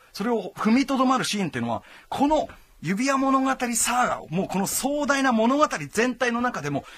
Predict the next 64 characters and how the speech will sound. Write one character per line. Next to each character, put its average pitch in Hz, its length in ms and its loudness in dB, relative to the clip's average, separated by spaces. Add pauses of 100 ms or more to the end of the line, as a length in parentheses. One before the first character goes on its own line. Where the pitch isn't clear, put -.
(140)
も 175 140 -4
う - 40 -6
一 196 300 2
番 427 220 4
と - 80 -2
も 165 80 0
言 135 100 -2
っ - 20 -20
て - 120 -4
い 247 80 -2
い - 20 -4
ぐ 202 80 -2
ら 139 60 -4
い 147 60 -6
非 302 260 0
常 285 160 0 (480)
に 311 200 0
重 302 320 0
要 285 220 2
な 269 120 4
意 269 100 4
味 233 160 6
を 156 60 0
持 160 140 0
つ - 140 -6
場 - 180 0
面 139 220 -2
で 107 100 -12
す - 60 -12
よ - 100 -14
ね。 143 200 -6 (440)
そ 226 240 -4
こ 330 300 6
を、 - 100 -8 (840)
ゴ 208 160 -4
ラ - 160 -6
ム 139 100 -6
の - 220 -16 (200)
そ - 160 -10
の 123 120 -8 (160)
表 233 240 0
情 240 120 0
と 120 120 -8
ア 127 60 -6
ン 160 40 -4
デ 180 80 -4
ィ・ 185 40 -4
サ 208 120 -4
ー 202 60 -4
キ - 80 -12
ス 127 100 -10
演 131 140 -8
じ 135 80 -10
る 120 40 -12
そ - 120 -12
の 139 180 -6
表 208 180 -4
情、 185 160 -4 (400)
ふ - 80 -12
わ 294 60 -6
っ - 140 -14
と 185 80 -12
見 151 80 -10
て、 - 180 -14